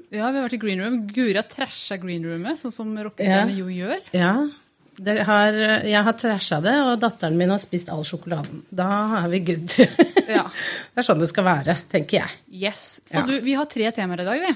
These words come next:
Speaker 1: som vi
Speaker 2: Ja.
Speaker 1: skal gjennom. Og tema nummer én, det var, eh, rett og slett, hva var det, Guri? <laughs> Da kom vi satt ut, det kom nye gjester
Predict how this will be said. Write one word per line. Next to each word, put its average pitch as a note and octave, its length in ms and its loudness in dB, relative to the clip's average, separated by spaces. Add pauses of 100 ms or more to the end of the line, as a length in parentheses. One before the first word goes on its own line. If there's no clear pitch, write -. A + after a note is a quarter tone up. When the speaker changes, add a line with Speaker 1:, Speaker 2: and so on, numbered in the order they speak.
Speaker 1:
som - 160 -8
vi D4 60 4
Speaker 2:
Ja. - 20 8
Speaker 1:
skal A3+ 140 -2
gjennom. G3+ 300 0 (720)
Og A#3 180 0
tema F#3+ 240 0
nummer G#3 220 -2
én, C#4+ 240 2 (880)
det G3+ 480 -2
var, F#3 460 -2
eh, A3 600 -2 (120)
rett G#3 320 -10
og A3 80 -8
slett, - 220 -8
hva G#3+ 140 -2
var G#3 100 0
det, F#3+ 160 -2
Guri? F#3+ 240 -4
<laughs> C#4+ 880 6
Da - 80 0
kom - 160 0
vi A#3 220 0
satt - 260 -4
ut, A3+ 120 0
det B3+ 80 -4
kom A3 160 0
nye F#3+ 180 -2
gjester F3+ 240 -10